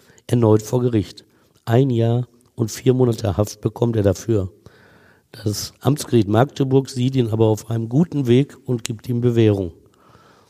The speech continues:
Wer als Straftäter eine Bewährung erhält, muss nicht ins Gefängnis. Er wird vom Gericht aber belehrt,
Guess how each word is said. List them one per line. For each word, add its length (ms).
Wer 120
als 120
Straftäter 580
eine 120
Bewährung 520
erhält, 580
muss 220
nicht 180
ins 180
Gefängnis. 540
Er 160
wird 140
vom 180
Gericht 420
aber 140
belehrt, 600